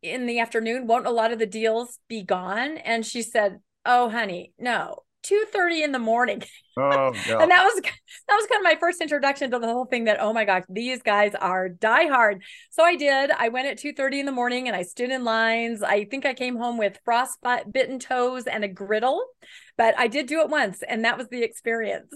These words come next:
Speaker 1: So
Speaker 2: Well, it's all worth it if you got the griddle. <laughs>
Speaker 1: You know, it's worth it for pancakes, uh, uh,
Speaker 2: <laughs>
Speaker 1: anything for pancakes. That's right. So, but the one thing that I did learn from going with this friend and her sisters and her mom is that this was a really special time for them every year.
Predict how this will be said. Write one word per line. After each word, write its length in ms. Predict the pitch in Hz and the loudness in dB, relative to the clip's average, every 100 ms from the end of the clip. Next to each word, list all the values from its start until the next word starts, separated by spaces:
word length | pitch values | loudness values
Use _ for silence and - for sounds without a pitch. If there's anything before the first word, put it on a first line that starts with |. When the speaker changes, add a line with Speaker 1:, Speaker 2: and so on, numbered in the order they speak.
| - | -2
Speaker 1:
So 300 | 226 208 214 | 2 2 0
Speaker 2:
Well, 240 | 127 123 | -4 -6
it's 120 | 123 | -2
all 200 | 151 170 | 2 4
worth 240 | 170 185 180 | 4 2 2
it 100 | 143 | -2
if 140 | 139 | -2
you 60 | 123 | -2
got 180 | 131 127 | -2 -2
the 80 | |
griddle. 460 | 113 131 117 98 92 | -4 -2 -2 -2 -10
<laughs> 60 | - - - - - 190 - | -12 -12 -10 -6 -2 -2 0
Speaker 1:
You 80 | 311 | 0
know, 140 | 320 | 2
it's 200 | 302 - | 0 -2
worth 220 | 294 554 - | -4 -2 0
it 180 | - | -2
for 80 | - | -2
pancakes, 680 | - 381 508 220 175 - - | -6 -6 -6 -4 -4 -6 -6
uh, 140 | 208 220 | -4 -2
uh, 120 | 262 | -4
Speaker 2:
<laughs> 40 | 262 | -4
Speaker 1:
anything 360 | - 539 247 | -4 -6 -6
for 80 | 220 | -10
pancakes. 500 | 208 226 196 - - - | -8 -8 -6 -6 -6 -6
That's 180 | - - | -6 -4
right. 340 | 453 453 - | -4 -4 -6
So, 360 | - 262 240 233 - - | 0 2 2 -2 -14 -8
but 120 | 330 | -4
the 80 | 339 | -2
one 180 | 330 480 | 0 -2
thing 140 | 508 | -2
that 100 | 381 | -2
I 80 | 294 | -2
did 200 | 262 302 | 0 -4
learn 540 | 254 254 269 247 262 - | -2 -2 0 -2 -4 -2
from 300 | 262 233 214 | 0 0 2
going 440 | 240 277 196 185 | 0 0 -4 -4
with 120 | 202 202 | -6 -8
this 240 | 190 226 - | -8 -6 -6
friend 560 | 247 202 165 180 262 - | -2 -2 -2 -6 -8 -6
and 220 | 208 208 | -4 -4
her 160 | 190 208 | -4 -6
sisters 520 | - - - 208 196 | -4 -8 -6 -4 -4
and 140 | - | -6
her 80 | 190 | -8
mom 420 | 190 233 330 285 | -6 -6 -4 -6
is 120 | - 214 | -8 -8
that 160 | 240 233 | -10 -10
this 280 | 240 359 - | -6 -6 -4
was 200 | 415 311 - - - | -8 -8 -12 -20 -8
a 140 | - 240 | -6 -6
really 580 | 208 226 311 320 330 | -10 -10 -6 -4 -6
special 600 | 302 262 262 262 247 240 | -4 -2 -2 0 0 -2
time 360 | - - 269 403 | -6 -8 -6 -4
for 120 | 220 | -4
them 180 | 190 175 | -4 -4
every 220 | - 202 | -4 -4
year. 400 | 214 226 196 147 | -4 -2 -2 -2